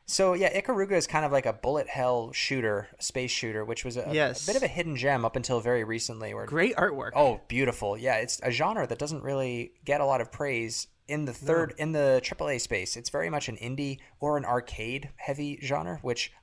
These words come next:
Speaker 1: I love these games. I don't play them super often, but when you do, they're very addictive. And it's not for everyone,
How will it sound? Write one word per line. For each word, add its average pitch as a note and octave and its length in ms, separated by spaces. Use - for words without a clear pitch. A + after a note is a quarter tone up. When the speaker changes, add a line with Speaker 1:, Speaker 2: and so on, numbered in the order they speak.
Speaker 1:
I A#2+ 80
love A2+ 200
these B2 180
games. C3+ 280
I - 100
don't C#3+ 140
play B2+ 160
them A#2 160
super G#2+ 320
often, A2 320
but B2 100
when A#2+ 140
you A#2 80
do, B2 300
they're A#2 140
very A2+ 440
addictive. G#2+ 540
And A#2 280
it's B2+ 220
not B2+ 300
for A#2 200
everyone, A#2 440